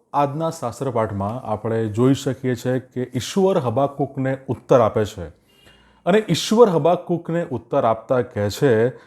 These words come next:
કે જે સંદર્શન એ પૂરું થવાનું છે, તે પૂરું થવાને માટે એ તલપાપડ થઈ રહ્યું છે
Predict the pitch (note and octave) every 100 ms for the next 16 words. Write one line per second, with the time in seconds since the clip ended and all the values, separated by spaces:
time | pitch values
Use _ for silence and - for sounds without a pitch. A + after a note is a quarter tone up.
0 | _ _ _ - C#3 C3 D3+ A3+ - D3+
1 | C#3 D3+ D#3 - E3 E3+ F3 - C#3+ D#3
2 | D3 A#2 C3+ C3 A#2+ C3+ C3+ C#3 D#3 D3+
3 | C#3 C3+ B2 C3 C#3+ A#2 B2 C3 C3 A#2+
4 | A#2 D3 C3 C3+ C3+ C3+ C3+ B2+ C3+ C3
5 | C#3 D#3+ D3+ B2+ A#2 C3+